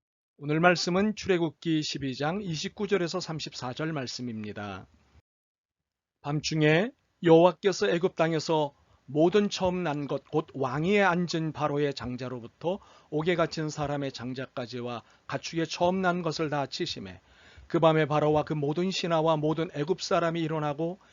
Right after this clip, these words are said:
애굽에 큰 부르짖음이 있었으니 이는 그 나라에 죽임을 당하지 아니한 집이 하나도 없었음이었더라.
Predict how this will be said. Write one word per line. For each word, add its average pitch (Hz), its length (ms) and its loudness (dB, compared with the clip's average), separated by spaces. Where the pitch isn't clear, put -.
애굽에 151 380 2
큰 190 280 -4
부르짖음이 185 580 0
있었으니 127 680 -6
이는 151 280 0
그 147 100 -6
나라에 143 400 0
죽임을 139 420 -4
당하지 143 400 -4
아니한 170 320 0
집이 175 260 -4
하나도 196 540 -2
없었음이었더라. 160 1040 -6